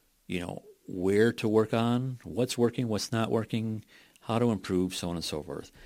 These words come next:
So that's what's great about Google Analytics. And that's kind of Google Analytics in a very simplistic nutshell. Now, let's talk about Google Search Console.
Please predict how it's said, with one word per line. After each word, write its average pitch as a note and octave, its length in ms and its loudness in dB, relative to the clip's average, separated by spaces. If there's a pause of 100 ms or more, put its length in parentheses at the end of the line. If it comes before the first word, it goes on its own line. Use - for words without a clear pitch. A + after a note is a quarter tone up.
(220)
So - 180 -4
that's C#3+ 240 0
what's C#3+ 200 2 (420)
great F#2 540 0
about - 380 -6
Google F2 360 -2
Analytics. D#2 680 -10 (460)
And F2 160 -8
that's F#2+ 280 -2 (160)
kind C3+ 260 0
of G2+ 160 0
Google A2 300 4
Analytics G2 800 -2
in F2 140 -8
a E2+ 240 -6 (800)
very F#2+ 280 2
simplistic - 840 -4 (420)
nutshell. - 600 -6 (640)
Now, G2+ 440 -2 (460)
let's F#2 260 -2
talk F2+ 320 -4
about D2+ 400 -4 (580)
Google G2 240 0
Search - 340 -2
Console. E2+ 560 -10